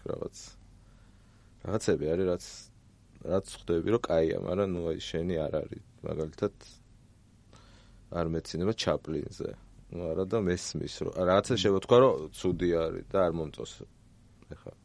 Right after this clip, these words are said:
Speaker 1: არ ვიცი, არ აქვს შობა, რა მეზე და
Speaker 2: ადამ სანდლერის ფილმები, აი,
Speaker 1: ხო.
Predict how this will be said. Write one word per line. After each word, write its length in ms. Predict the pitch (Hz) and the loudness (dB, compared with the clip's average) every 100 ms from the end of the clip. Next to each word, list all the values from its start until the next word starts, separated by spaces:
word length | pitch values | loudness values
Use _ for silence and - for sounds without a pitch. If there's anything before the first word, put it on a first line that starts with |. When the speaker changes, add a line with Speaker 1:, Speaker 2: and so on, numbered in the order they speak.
| - - | -20 -14
Speaker 1:
არ 160 | - | -12
ვიცი, 200 | - - | -12 -6
არ 140 | 73 73 | -4 -4
აქვს 160 | - | -6
შობა, 180 | - - | -12 -6
რა 140 | 78 90 | 2 2
მეზე 280 | 85 76 73 | 2 0 -4
და 120 | - | -2
Speaker 2:
ადამ 280 | 113 120 135 | 2 4 6
სანდლერის 440 | 120 90 82 110 | 4 2 -2 -4
ფილმები, 440 | - - - - - | -4 -8 -8 -12 -12
აი, 200 | - - - - | -12 -12 -14 -14
Speaker 1:
ხო. 240 | - 85 | -2 0